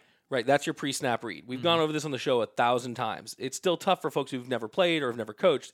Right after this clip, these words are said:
Speaker 1: It, this is a complicated thing. This is the chess part of football, which is so exciting
Speaker 2: Right.
Speaker 1: once you start to understand it. So
Speaker 2: Right.
Speaker 1: when the, when the quarterback surveys the field, calls out the mic, understands the coverage, makes his initial read, he has to determine, okay, is my primary still my primary, or do I need to make an adjustment?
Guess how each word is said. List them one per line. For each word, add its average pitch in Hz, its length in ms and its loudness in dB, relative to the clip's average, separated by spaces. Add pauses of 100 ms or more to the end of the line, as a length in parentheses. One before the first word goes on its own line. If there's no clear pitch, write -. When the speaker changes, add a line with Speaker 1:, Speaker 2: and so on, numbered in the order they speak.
Speaker 1:
It, 139 140 -12
this 160 160 -6
is 170 140 -4
a 151 80 -2
complicated 139 500 -2
thing. 160 160 -2
This 160 160 -2
is 196 80 -6
the 196 80 -2
chess 190 220 0
part 127 180 -2
of - 60 -6
football, 117 260 -4
which 120 140 -8
is 127 100 -10
so 156 140 -4
exciting 135 480 -6
Speaker 2:
Right. 120 180 -8 (180)
Speaker 1:
once 190 200 -2
you 208 80 -8
start 175 200 2
to 135 60 -2
understand 143 440 -2
it. 117 120 -10
So 175 80 2
Speaker 2:
Right. 160 80 2
Speaker 1:
when 156 80 0
the, 147 80 -4 (120)
when 151 120 -4
the 143 60 -6
quarterback 240 340 0
surveys 165 280 -4
the 151 40 -12
field, 131 380 -4 (380)
calls 180 260 4
out 170 160 2
the 160 60 -4
mic, 123 300 -2
understands 170 460 -4
the 139 60 -10
coverage, 123 320 -2
makes 143 240 -2
his 160 160 -4
initial 147 380 -4
read, 131 340 -8 (360)
he 240 200 -2
has 254 160 2
to 202 80 -6
determine, 151 520 -2 (340)
okay, 131 200 4
is 175 180 -2
my 277 120 -2
primary 311 340 -4
still 269 160 -2
my 170 100 0
primary, 220 380 -2
or 175 60 -4
do 170 120 -2
I 220 80 -2
need 220 160 -8
to 185 80 -8
make 170 180 -2
an 143 80 -6
adjustment? 120 540 -4